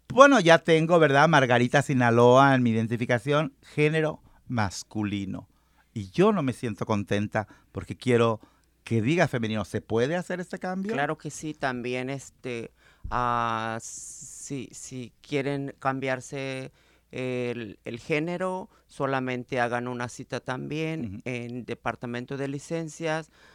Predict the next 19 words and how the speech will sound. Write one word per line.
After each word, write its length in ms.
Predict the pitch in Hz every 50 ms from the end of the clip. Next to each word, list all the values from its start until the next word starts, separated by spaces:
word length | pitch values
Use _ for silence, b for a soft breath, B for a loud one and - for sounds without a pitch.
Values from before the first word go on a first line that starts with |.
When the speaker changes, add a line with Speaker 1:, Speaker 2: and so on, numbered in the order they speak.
| b b b b b _
Speaker 2:
y, 440 | - 131 135 135 139 139 143 139 - _ _
ah, 400 | 135 127 123 120 120 120 120 120
automáticamente 920 | 123 120 - _ 127 123 123 123 - - - 123 123 120 117 113 _ 123
les 200 | 110 110 113 113
van 220 | - 110 113 110 110
a 280 | 107 110 107 110 107 101 - _
pedir 380 | - 117 110 110 113 110 - _ _ _
mu-, 320 | - 123 117 117 117 117 113 _ _ _
les 160 | 120 120 110
van 160 | 117 123 120
a 40 | 120
hacer 240 | 120 - - 127 113
un, 280 | 117 117 117 113 113 -
un 340 | - 117 113 113 113 113 - _ _
pequeño 600 | - - - 127 117 110 110 110 110 110 110 110
cuestionario, 760 | _ - 113 - - - 117 113 117 139 156 170 185 185 135
Speaker 1:
Ujú. 140 | 113 120 120 110 B B B B
Speaker 2:
lo 160 | - 117 117
responden 800 | 107 - 113 - _ _ - 156 165 180 185 180 196 196 202 208